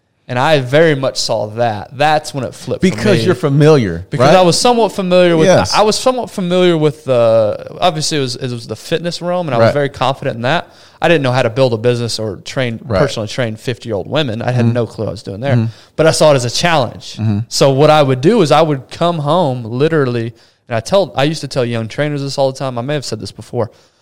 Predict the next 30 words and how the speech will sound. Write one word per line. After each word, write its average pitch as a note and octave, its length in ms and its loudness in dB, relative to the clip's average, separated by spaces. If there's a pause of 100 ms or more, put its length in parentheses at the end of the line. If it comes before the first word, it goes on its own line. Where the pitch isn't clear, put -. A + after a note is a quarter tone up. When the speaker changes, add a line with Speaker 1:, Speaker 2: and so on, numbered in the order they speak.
(520)
Speaker 1:
I C#3+ 120 2
would, C3+ 320 4
you C#3 140 -2
know, A2 220 -2
show D3 220 2
up C3 80 2
to - 80 -6
the C#3+ 80 -2
gym D3 180 0
at - 120 -4
five C#3 280 2
A C#3+ 220 2
M, D3+ 320 -2
Speaker 2:
Mm-hmm. A2+ 200 0
Speaker 1:
come C3+ 200 -4
home C#3+ 300 -2
two D3 180 -4
or C#3+ 60 -2
three C#3+ 240 -2
in C3+ 40 -4
the C3 120 -2
afternoon, B2+ 680 -4
four C3 220 -6
in C3+ 80 -4
the C3 60 -4
afternoon, C3 260 -6
whatever C3+ 220 2
time A#2 200 -4
it - 100 -6
was. - 320 -6